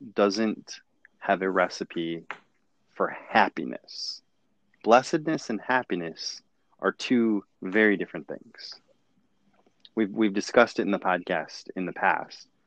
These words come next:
Happiness is ra-, rooted in paganism. It's rooted in a pagan philosophy called luck. Blessedness is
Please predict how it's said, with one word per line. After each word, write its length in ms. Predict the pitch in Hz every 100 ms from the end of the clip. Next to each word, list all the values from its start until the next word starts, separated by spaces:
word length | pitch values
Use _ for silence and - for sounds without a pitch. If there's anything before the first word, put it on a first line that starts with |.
| _ _ _
Happiness 600 | - 139 139 135 110 101 101
is 140 | 90
ra-, 180 | 101 95 -
rooted 520 | - 95 101 92 92 92
in 440 | 95 90 87 85 _ _ _ -
paganism. 760 | 101 95 87 64 69 - - - _ _ _ _ _
It's 200 | 95 -
rooted 280 | 104 98 90
in 380 | 85 90 87 85 - - _ _ _ _ _ _ _ -
a 80 | -
pagan 340 | 110 107 95
philosophy 840 | - 90 82 - 85 85 80 78 - _ _ _ -
called 400 | - 98 87 85 - -
luck. 560 | 107 120 - - - - _ _ _ _ _ _ _ -
Blessedness 1120 | 110 156 196 151 90 82 80 82 - - - _ _ _ _ _ -
is 720 | 107 104 101 98 95 -